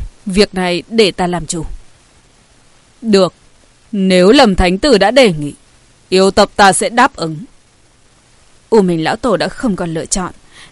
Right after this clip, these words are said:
Nếu lão không đồng ý, thế thì việc thỏa thuận sẽ không tài nào tiếp tục được nữa, cũng chẳng thể đi tới tình trạng như lời nói của Vu Thần. Yêu tộc và nhân tộc thật sự có thể chung sống hòa bình sao? Không thể. Chỉ hòa hoãn bớt thôi,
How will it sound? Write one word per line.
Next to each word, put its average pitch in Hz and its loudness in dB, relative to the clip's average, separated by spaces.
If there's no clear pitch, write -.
Nếu 185 -2
lão 214 -2
không 233 -4
đồng 170 -6
ý, 170 -8
thế 277 -4
thì 302 -2
việc 190 -4
thỏa 220 -4
thuận - -6
sẽ - -8
không 233 -4
tài 185 -4
nào 175 -6
tiếp - -4
tục 170 -6
được - -16
nữa, 180 -6
cũng 214 0
chẳng 240 -4
thể 202 -2
đi 202 -4
tới 175 -4
tình 214 -4
trạng 196 -6
như 208 0
lời 190 -2
nói 156 -8
của 294 -6
Vu 196 -4
Thần. 180 -6
Yêu 202 0
tộc 185 -4
và 190 -4
nhân 185 -4
tộc 165 -8
thật 202 2
sự - -4
có - -6
thể 294 -4
chung 220 -4
sống 180 -6
hòa 269 -2
bình 180 -4
sao? 151 -8
Không 185 -2
thể. 180 -6
Chỉ 220 -2
hòa 175 -2
hoãn 160 -6
bớt 294 -4
thôi, 175 -4